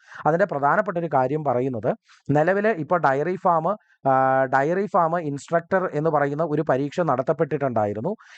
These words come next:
ഈ ഡയറി ഫാം ഇൻസ്ട്രക്ടർ പരീക്ഷയിൽ നമ്മൾ പ്രതീക്ഷിച്ചിരുന്നത് എന്ന് പറയുന്നത് ഒരു അൻപത്തിയഞ്ച് plus വരുന്നതായ ഒരു കട്ട് ഓഫ് എന്നതായിരുന്നു. പക്ഷേ ഈ അൻപത്തഞ്ച് plus കട്ട് ഓഫ് വരേണ്ടതായ ഒരു സ്ഥാനത്ത്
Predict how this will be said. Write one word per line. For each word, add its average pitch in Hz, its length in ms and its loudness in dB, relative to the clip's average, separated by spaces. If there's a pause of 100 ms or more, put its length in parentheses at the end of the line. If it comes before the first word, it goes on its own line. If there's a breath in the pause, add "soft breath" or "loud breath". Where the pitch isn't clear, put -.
ഈ 233 180 2
ഡയറി 160 320 2
ഫാം 175 300 0
ഇൻസ്ട്രക്ടർ 165 580 -2
പരീക്ഷയിൽ 143 680 0 (300 loud breath)
നമ്മൾ 190 340 2
പ്രതീക്ഷിച്ചിരുന്നത് 196 880 0
എന്ന് 185 120 -2
പറയുന്നത് 147 420 0
ഒരു 170 340 0 (280 soft breath)
അൻപത്തിയഞ്ച് 175 800 0
plus 156 400 0 (120)
വരുന്നതായ 156 500 2
ഒരു 156 120 -4 (100)
കട്ട് 123 200 -2
ഓഫ് 165 340 0 (100)
എന്നതായിരുന്നു. 135 800 0 (300 loud breath)
പക്ഷേ 156 400 2
ഈ 175 120 -2
അൻപത്തഞ്ച് 170 580 0
plus 175 340 0 (100)
കട്ട് 131 200 0
ഓഫ് 175 160 -2
വരേണ്ടതായ 170 640 2
ഒരു 175 120 -2
സ്ഥാനത്ത് 135 600 -2